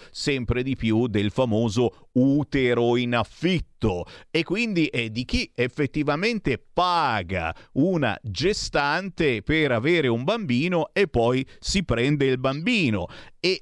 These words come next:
mm, abbiamo capito, anche i meno intelligenti come me lo hanno capito, che è una cosa riservata esclusivamente a chi ha tanti, ma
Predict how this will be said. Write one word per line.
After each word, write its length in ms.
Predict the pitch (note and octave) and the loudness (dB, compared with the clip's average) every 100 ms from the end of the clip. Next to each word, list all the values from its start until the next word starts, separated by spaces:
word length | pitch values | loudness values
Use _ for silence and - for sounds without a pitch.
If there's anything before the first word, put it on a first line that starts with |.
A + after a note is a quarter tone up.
| - - - | -10 -20 -14
mm, 40 | F#3+ - | -10 -4
abbiamo 480 | F#3 D#3+ A#3+ A3 | -4 -2 -2 0
capito, 640 | G3+ E3+ G#3 A3 F3+ D3 C#3+ | 0 -2 -2 -2 -2 0 2
anche 340 | D#3+ D#3+ - | 2 -2 -2
i 80 | D3 | -4
meno 220 | D3 D3 | -2 -2
intelligenti 800 | C#3 C#3 C3+ B2 G#2+ D3 C#3+ - | -2 0 -2 -2 -2 -2 -2 -6
come 300 | A2+ A#2+ B2 | -2 0 0
me 200 | C3+ B2+ | -2 -2
lo 140 | A#2 A2+ | 0 -2
hanno 160 | A#2 | -2
capito, 440 | A#2 C#3+ E3+ F#3 E3+ | 0 -2 -2 -2 -2
che 160 | - | 0
è 20 | D#3 | 0
una 240 | D3 D3+ | 0 -2
cosa 440 | - D#3 D3+ D#3 - - | 0 0 2 -2 -2 -4
riservata 720 | C#3 C#3 - C#3 B2+ D3+ - C3+ | -2 -2 0 -2 0 -2 -2 -4
esclusivamente 1120 | A#2+ - C3+ A#2 C3 B2 B2+ D3 C#3+ C#3+ A#2+ - - | -4 -2 0 0 0 0 -2 -4 -2 0 -2 -4 -6
a 160 | C3+ B2+ | -4 -4
chi 220 | - D3 | -4 -2
ha 140 | B2+ - | -2 -4
tanti, 800 | - E3+ D#3+ C#3+ A#2 G#2+ A2+ G2+ | 0 2 2 0 -2 -4 -2 0
ma 240 | F#2+ G#2 | 2 0